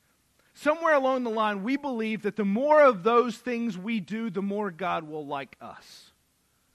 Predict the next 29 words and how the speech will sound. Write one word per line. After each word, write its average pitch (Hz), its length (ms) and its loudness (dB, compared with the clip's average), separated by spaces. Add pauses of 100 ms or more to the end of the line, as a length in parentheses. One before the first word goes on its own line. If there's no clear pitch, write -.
(340)
That 214 140 -2
we 269 260 -2
do 294 240 2
spiritual 262 500 -8
dis-, 214 300 -4 (200)
disciplines 214 680 -6 (320)
in 240 140 0
order 262 320 -2
to - 100 -6
make 247 240 -2
ourselves 240 480 -2
more 226 300 -2 (160)
lovely 233 600 0
to 220 140 -8
God. 165 460 -4 (240)
But 170 100 -16
that 226 140 -2
is 202 100 -6
not 202 340 -4 (580)
how 196 160 -8
it 175 80 -6
works. 160 240 -10
In 175 60 -12
fact, 202 220 -6
that's 185 160 -8
the, 160 300 -12
the, 170 300 -10
the 180 140 -10
exact 165 360 -8